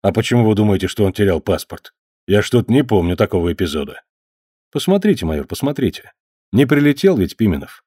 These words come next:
и в Москве его нет. По какому же документу он жить будет, бедолага?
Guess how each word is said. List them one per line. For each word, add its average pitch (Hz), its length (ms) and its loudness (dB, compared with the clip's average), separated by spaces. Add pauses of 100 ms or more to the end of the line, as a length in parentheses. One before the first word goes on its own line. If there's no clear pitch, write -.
(120)
и 104 80 -4
в 101 80 0
Москве 92 400 -2
его 120 160 0
нет. 117 300 -2 (560)
По 139 80 4
какому 185 340 2
же 156 120 2
документу 165 540 2
он 147 140 4
жить 127 220 2
будет, 85 280 -4
бедолага? 87 640 -4